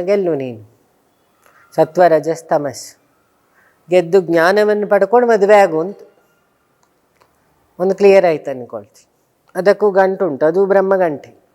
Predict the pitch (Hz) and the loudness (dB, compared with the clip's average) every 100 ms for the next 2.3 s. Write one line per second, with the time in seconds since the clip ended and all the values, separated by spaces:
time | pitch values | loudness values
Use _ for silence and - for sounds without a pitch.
0 | _ _ _ 156 170 202 214 202 175 156 | _ _ _ -6 -2 0 0 -2 -2 -6
1 | 151 143 131 156 170 220 202 160 190 170 | -6 -10 -12 -6 -2 0 0 -4 -6 -8
2 | 135 - | -10 -20